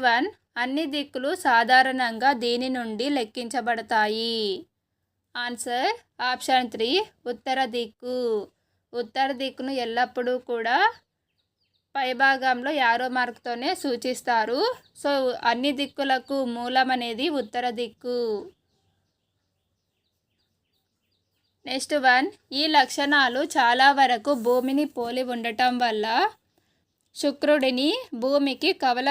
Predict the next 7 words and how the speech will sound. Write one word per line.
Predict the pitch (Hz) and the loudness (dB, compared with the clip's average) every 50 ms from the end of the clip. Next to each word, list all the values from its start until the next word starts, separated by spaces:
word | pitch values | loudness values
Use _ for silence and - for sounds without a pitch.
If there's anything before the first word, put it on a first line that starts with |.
| 285 262 | 0 0
గ్రహంగా | 269 269 254 226 254 254 240 233 226 269 320 - - | 0 -2 0 2 0 0 0 2 2 2 2 4 2
పరిగణిస్తారు. | 277 240 247 240 254 247 247 247 240 - - 247 240 226 226 226 226 240 247 247 240 240 226 220 202 - - - _ _ _ _ _ _ _ _ _ - - - | 2 2 2 0 0 0 0 -2 -4 -4 -4 -2 0 0 0 0 0 0 0 0 0 0 0 0 -2 -4 -8 -16 _ _ _ _ _ _ _ _ _ -10 -4 0
ఆన్సర్ | 233 240 240 240 240 - 247 240 254 277 381 440 453 - - _ _ - 254 262 | 0 0 0 0 -2 -2 0 2 4 4 4 4 2 -2 -10 _ _ 4 4 4
ఆప్షన్ | 262 254 - 302 269 269 254 233 233 | 4 4 2 0 0 0 0 0 0
వన్, | 233 247 277 415 480 - _ _ - | 0 0 0 -2 -4 -8 _ _ -4
పరిమాణం, | 269 262 254 269 254 262 269 254 247 240 226 233 254 311 440 523 - _ _ _ - 240 247 247 | -4 -2 -2 -2 -2 0 0 0 0 -2 -2 -4 -2 -4 -4 -6 -10 _ _ _ -4 -2 -2 -2
ఆకారం. | 247 247 - 254 247 240 240 226 240 254 254 254 247 240 226 | 0 0 0 2 2 2 2 4 4 6 6 6 6 4 2